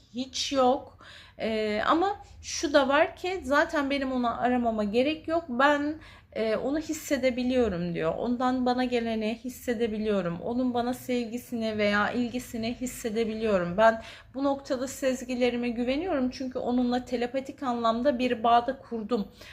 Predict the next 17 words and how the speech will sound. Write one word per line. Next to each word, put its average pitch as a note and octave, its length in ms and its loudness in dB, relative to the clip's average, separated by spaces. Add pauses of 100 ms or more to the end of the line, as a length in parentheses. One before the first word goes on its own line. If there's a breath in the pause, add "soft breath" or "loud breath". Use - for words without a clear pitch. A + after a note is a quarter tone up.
(100)
Hani, A3 280 -4 (280 loud breath)
e, G3 560 4
o B3+ 100 2
zaten, C4 540 0 (120)
e, G#3+ 80 -8
ilahiden C4 1400 0
gelen G#3 400 2
bir G3 220 -2
enerji. F#3+ 640 -2
Şimdi B3+ 200 -4
burada C4+ 260 -4
dişil C4 260 -6
enerji B3 480 2
biraz G#3+ 260 0
ön G3 220 0
planda. G3 600 0 (520 loud breath)
E, F#3+ 920 0